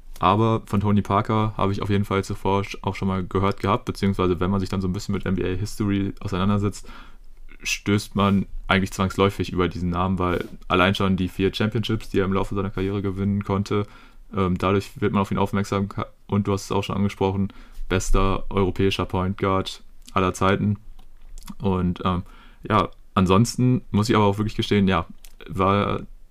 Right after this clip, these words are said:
diese Zeit bei den Spurs, das war jetzt nicht, äh, unbedingt die Zeit, mit der ich mich so befasst hab. Vor allem so dieses Mitte zweitausender bis Ende zweitausender. Ähm, da war ich jetzt in der N-B-A-History noch nicht so drin, weil so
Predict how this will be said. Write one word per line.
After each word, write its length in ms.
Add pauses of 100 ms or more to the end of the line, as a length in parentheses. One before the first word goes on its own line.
(140)
diese 320
Zeit 260
bei 80
den 60
Spurs, 320
das 180
war 240
jetzt 300
nicht, 180
äh, 40
unbedingt 640
die 120
Zeit, 220
mit 100
der 80
ich 100
mich 120
so 80
befasst 400
hab. 160 (320)
Vor 240
allem 180
so 80
dieses 380
Mitte 240
zweitausender 840
bis 160
Ende 300
zweitausender. 920 (440)
Ähm, 320 (340)
da 280
war 140
ich 60
jetzt 160
in 100
der 80
N-B-A-History 720
noch 140
nicht 100
so 100
drin, 280
weil 240 (100)
so 180